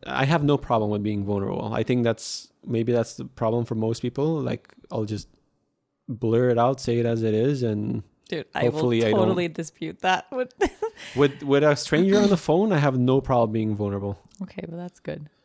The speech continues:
Speaker 1: But, uh, I don't know. If I have questions, of course, that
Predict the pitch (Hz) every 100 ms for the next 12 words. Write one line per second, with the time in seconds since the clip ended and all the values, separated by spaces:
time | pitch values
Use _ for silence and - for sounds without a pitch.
0 | _ _ - 120 - 117 110 107 107 120
1 | - - - - - 107 - - 123 120
2 | 135 160 113 117 123 107 131 - 151 -
3 | 123 - - 131 113 - 104